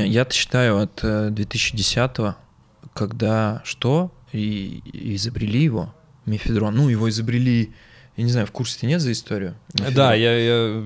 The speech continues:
Speaker 2: Ну, это же было, типа, открыто само вещество в чё-то там, окей,
Speaker 1: Слушай, я щас могу
Speaker 2: шестьдесят.
Speaker 1: тебе сказать. Ну, какой-то, да, там
Speaker 2: Да.
Speaker 1: ше-, шестьдесят
Speaker 2: Когда
Speaker 1: какой-то.
Speaker 2: Шуль-, Шульгин, когда, да?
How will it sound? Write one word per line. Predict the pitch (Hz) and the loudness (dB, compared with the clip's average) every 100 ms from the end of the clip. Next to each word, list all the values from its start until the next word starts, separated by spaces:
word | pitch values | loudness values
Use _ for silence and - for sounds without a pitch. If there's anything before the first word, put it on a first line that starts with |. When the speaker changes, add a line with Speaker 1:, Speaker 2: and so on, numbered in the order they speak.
| 113 | -2
Speaker 2:
Ну, | 113 | 0
это | 117 120 | 0 0
же | 123 | 0
было, | 135 131 | 2 2
типа, | 120 - 113 110 107 | 2 -2 0 2 2
открыто | 101 - 123 - | 0 -2 -2 -2
само | - 107 | -2 0
вещество | 107 - - 117 110 104 | -2 -4 -4 -2 0 -2
в | 107 110 107 110 - - - _ _ | -4 -4 -4 -8 -16 -20 -20 _ _
чё-то | - - - - | -10 -10 -8 -10
там, | - 92 85 - - | -6 -6 -6 -8 -6
окей, | 127 117 127 110 | -6 -2 0 2
Speaker 1:
Слушай, | - | 2
я | 127 | 0
щас | 120 | 0
могу | 113 110 | 0 0
Speaker 2:
шестьдесят. | 117 117 165 175 | 2 2 2 2
Speaker 1:
тебе | 113 | 0
сказать. | - 120 | -4 -4
Ну, | 131 | -2
какой-то, | 170 165 165 151 | -2 0 0 2
да, | 147 123 | 2 2
там | 107 | 2
Speaker 2:
Да. | 120 123 | 2 4
Speaker 1:
ше-, | 120 117 113 | 2 0 -4
шестьдесят | 117 - - | -6 -6 -4
Speaker 2:
Когда | 98 120 147 | 0 2 2
Speaker 1:
какой-то. | - 147 - | 2 2 0
Speaker 2:
Шуль-, | |
Шульгин, | - 143 135 139 101 | -4 -2 0 2 0
когда, | 104 107 104 101 | -2 -2 -2 -2
да? | 117 139 80 | -2 -4 -4